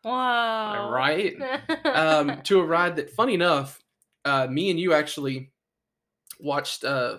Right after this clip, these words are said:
Speaker 2: well, we watched a ride through of it,
Speaker 1: Yeah.
Speaker 2: first thing.
Speaker 1: Pretty cool.
Speaker 2: Um, and we also, I kinda got inspired to do it,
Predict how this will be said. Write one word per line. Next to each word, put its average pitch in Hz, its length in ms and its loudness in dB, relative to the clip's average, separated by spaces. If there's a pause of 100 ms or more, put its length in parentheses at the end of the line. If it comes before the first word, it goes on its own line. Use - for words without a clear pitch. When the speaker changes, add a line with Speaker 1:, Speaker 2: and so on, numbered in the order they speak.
Speaker 2:
well, 131 100 -10
we 135 60 -8
watched 160 260 -4
a 127 40 -8
ride 143 220 0
through 113 140 -10
of 117 100 -12
it, 143 80 -12 (240)
Speaker 1:
Yeah. 214 120 -8
Speaker 2:
first 175 220 0
thing. 127 240 -12 (240)
Speaker 1:
Pretty 214 180 -14
cool. 220 100 -8
Speaker 2:
Um, 127 600 -6 (540)
and 143 240 -2
we 143 100 0
also, 151 540 -2 (800)
I 135 120 -2
kinda 127 220 -6
got 113 140 -6
inspired 123 480 -8
to 123 80 -8
do 127 220 -6
it, 131 200 -6